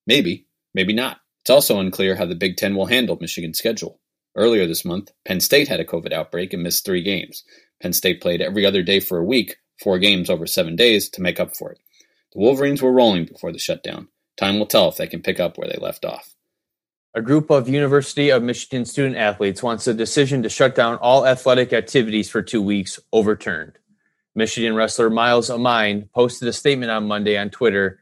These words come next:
Speaker 2: from a coalition of student athletes pleading the Michigan Department of Health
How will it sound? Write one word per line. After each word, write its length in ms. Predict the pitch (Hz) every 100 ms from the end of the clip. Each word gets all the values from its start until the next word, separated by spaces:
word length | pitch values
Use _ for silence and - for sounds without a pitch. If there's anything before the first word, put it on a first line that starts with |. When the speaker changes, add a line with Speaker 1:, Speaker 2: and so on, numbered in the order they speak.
| _ _
Speaker 2:
from 220 | 120 110
a 60 | 101
coalition 580 | 131 120 117 117 123
of 100 | 117
student 320 | - 127 120 113
athletes 600 | 107 95 98 98 95 - _ _
pleading 300 | 156 135 135
the 80 | 113
Michigan 500 | 123 127 131 131 127
Department 540 | 120 127 120 117 113
of 140 | 113
Health 340 | 113 120 117